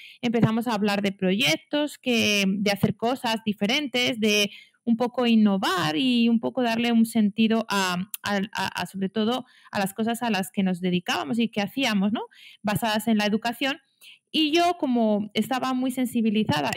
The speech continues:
y venía muy, muy reciente de, de esta,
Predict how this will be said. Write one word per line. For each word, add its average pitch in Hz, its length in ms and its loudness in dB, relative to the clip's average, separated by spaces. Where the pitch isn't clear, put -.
y 208 460 2
venía 214 420 0
muy, 214 760 2
muy 226 140 2
reciente 214 540 0
de, 180 360 0
de 180 300 -2
esta, 196 640 -4